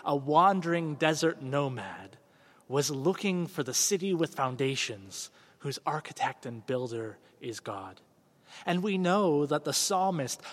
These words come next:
longed for Zion, unable to sing of it any longer. He was so heartsick for it. Then Ezekiel had a vision of a city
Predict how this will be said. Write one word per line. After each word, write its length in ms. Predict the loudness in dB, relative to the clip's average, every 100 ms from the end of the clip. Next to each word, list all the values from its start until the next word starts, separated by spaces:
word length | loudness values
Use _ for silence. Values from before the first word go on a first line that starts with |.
| -6
longed 840 | 2 6 8 8 6 2 -2 -6
for 260 | -6 -2 -2
Zion, 680 | 0 0 0 -4 -8 -10 -2
unable 460 | 0 0 -2 -2 -2
to 140 | 2
sing 360 | 2 4 2 0
of 140 | 0
it 100 | -2
any 240 | -2 -2 0
longer. 480 | 2 2 2 0 -2 -8
He 100 | -4
was 160 | 0 2
so 560 | 2 2 4 4 4 2
heartsick 720 | 0 -2 -2 -4 -4 -4 -8
for 320 | -12 -10 -10
it. 300 | -14 -20 -20 _ _ _ _ _ _ _ _ _ _ _ -4
Then 140 | -2
Ezekiel 800 | 0 0 -2 -2 -4 -4 -4 -8 -18 -10
had 180 | -4 -2
a 40 |
vision 500 | 0 -2 -2 -4 -8
of 220 | -10 -8 -6
a 80 |
city 520 | -4 -4 -4 -6 -8